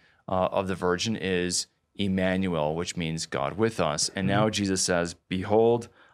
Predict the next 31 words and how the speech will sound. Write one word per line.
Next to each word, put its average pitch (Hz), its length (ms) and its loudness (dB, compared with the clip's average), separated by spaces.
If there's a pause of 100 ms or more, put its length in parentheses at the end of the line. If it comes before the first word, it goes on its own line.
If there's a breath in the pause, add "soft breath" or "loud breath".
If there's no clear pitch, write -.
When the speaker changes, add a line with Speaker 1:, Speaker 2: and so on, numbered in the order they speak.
(180)
Speaker 1:
I 98 180 2
am 90 400 -2
with 101 320 -2
you 95 160 -2
always." 85 680 0 (140)
Speaker 2:
Mm-hmm. 127 120 -10 (120)
Speaker 1:
And 95 120 -4
so 95 300 2
that's 98 360 -2
this, 98 220 -2
that's - 260 -2
the 92 140 -4
title 92 420 0
Emmanuel, 98 800 -2
right? 92 200 -2 (420 soft breath)
"I 98 140 0
am 98 140 -2
with 107 240 -2
you." 73 180 -4
And 92 140 -4
so 101 180 2
here 104 180 0
we 131 120 0
get 107 300 0
God's 95 280 0
great 90 220 -2
promise. 101 360 0
And 90 80 -4
so 98 180 -2
for 95 200 -4
Matthew, 101 680 0